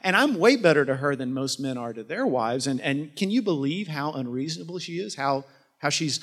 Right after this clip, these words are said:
overreacting to things or overemphasizing things?" And I would kinda try to make peace, try to, try to calm them both down, and then I'd offer some,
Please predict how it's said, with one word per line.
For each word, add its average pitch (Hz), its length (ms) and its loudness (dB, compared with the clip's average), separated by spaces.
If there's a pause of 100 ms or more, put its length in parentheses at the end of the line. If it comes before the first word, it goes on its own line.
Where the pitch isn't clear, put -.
(140)
overreacting 156 840 6
to 160 60 0
things 156 400 0
or 123 60 -4
overemphasizing 160 960 2
things?" 165 420 -4 (300)
And 156 120 6
I 165 200 10
would 143 320 6 (480)
kinda 139 240 -8 (100)
try 127 240 0
to 165 100 4
make 147 440 -2
peace, 175 260 -2
try 143 200 0
to, 165 180 0
try - 220 -8
to 160 80 -6
calm 160 320 4
them 185 120 2
both 170 220 2
down, 165 320 0
and 135 120 0
then 135 100 0
I'd 151 120 2
offer 156 320 4
some, 170 360 2